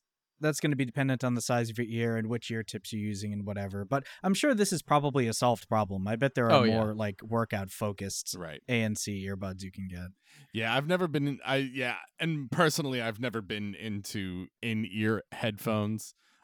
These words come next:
Speaker 3: Um, we've just never gotten along. We've never found a topic that we can both talk about
Speaker 2: <laughs>
Speaker 3: and enjoy at the same time. So,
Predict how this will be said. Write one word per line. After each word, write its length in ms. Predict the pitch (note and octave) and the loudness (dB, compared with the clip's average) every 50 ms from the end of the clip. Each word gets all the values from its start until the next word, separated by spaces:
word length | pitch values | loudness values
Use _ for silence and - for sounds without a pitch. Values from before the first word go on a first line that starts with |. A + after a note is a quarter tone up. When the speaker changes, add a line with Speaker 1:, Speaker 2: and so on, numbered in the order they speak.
| _ - - | _ -8 -4
Speaker 3:
Um, 280 | F#2 F2+ F2 E2 E2 | -2 -2 0 -2 -2
we've 160 | F2+ G2 F2 F2 | -4 -6 -4 -4
just 200 | F#2 F2+ - - | -6 -6 -4 -4
never 200 | G2+ F#2+ E2+ F#2 | -4 -4 -4 -4
gotten 260 | E2 F2+ F2 F2+ E2+ | -4 -4 -4 -4 -6
along. 440 | F2+ F2+ F2 F2 F2+ F2+ F2+ F#2 F2 | -6 -6 -4 -2 -2 -2 -2 -4 -4
We've 160 | E2+ E2+ E2+ F2 | -6 -8 -8 -8
never 220 | F2 E2 E2+ E2 | -8 -6 -8 -8
found 520 | - - F2+ E2+ F2 E2 E2+ F2 F2 F2 | -8 -8 -6 -6 -6 -6 -6 -8 -8 -8
a 60 | F#2+ F#2 | -10 -10
topic 420 | - - F#2+ E2+ E2 - F2 - | -8 -8 -6 -6 -6 -8 -10 -10
that 120 | F#2 E2 | -10 -10
we 100 | D#2+ F2+ | -10 -8
can 140 | - G2 F#2+ | -8 -8 -6
both 200 | F2 F#2+ F#2+ - - | -6 -6 -6 -2 0
talk 260 | F#3 E3+ E2 - A#3 | 0 0 2 2 2
about 280 | A#3 - - - - | 2 2 2 0 -2
Speaker 2:
<laughs> 20 | G2 | -2
Speaker 3:
and 100 | E2+ F2 | -4 -6
enjoy 520 | F2 F#2+ G#2+ G#2 F#2 - G2+ F2 F2 F2 | -6 -6 -6 -6 -6 -6 -6 -6 -6 -8
at 80 | E2+ D#2+ | -8 -10
the 80 | E2 | -10
same 300 | - - F2 E2+ E2 D#2+ | -10 -10 -8 -8 -10 -10
time. 360 | - - E2 D#2+ D#2+ D#2+ E2 E2 | -12 -12 -12 -12 -12 -12 -12 -12
So, 340 | - - E2 D#2 D2+ D#2+ | -10 -10 -10 -10 -10 -12